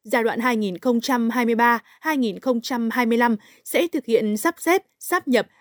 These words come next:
năm mươi đơn vị hành chính cấp huyện và hơn một nghìn hai trăm đơn vị cấp xã. Trong năm mươi huyện sẽ sáp nhập, mười một huyện bắt buộc, mười sáu huyện khuyến khích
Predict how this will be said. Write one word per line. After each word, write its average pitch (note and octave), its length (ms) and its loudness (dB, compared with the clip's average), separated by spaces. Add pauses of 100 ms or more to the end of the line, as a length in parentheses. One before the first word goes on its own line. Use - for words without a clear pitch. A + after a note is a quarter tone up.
năm A#3+ 220 0
mươi A#3 100 4
đơn G#3+ 180 4
vị G#3+ 180 -4
hành F#3+ 200 -4
chính A3 280 -4
cấp F#4+ 160 -4
huyện A#3+ 220 2 (260)
và A3+ 240 2
hơn D4+ 300 -2
một A3 200 2
nghìn G#3+ 220 -2
hai C#4+ 200 -2
trăm D4 240 -2
đơn C4+ 180 2
vị A3+ 280 -2
cấp D#4+ 160 -4
xã. D4 400 2 (420)
Trong A#3 280 0
năm A3+ 140 0
mươi G#3+ 100 2
huyện G#3 200 0 (180)
sẽ A#3+ 240 0
sáp F4 220 -2
nhập, A#3 200 2 (260)
mười A#3+ 160 6
một A3 180 2
huyện A3 300 -2
bắt D4 180 -4
buộc, A#3+ 260 2 (200)
mười A3+ 220 2
sáu G#3+ 180 -4
huyện G#3+ 360 0
khuyến A#3+ 240 -2
khích G4 200 0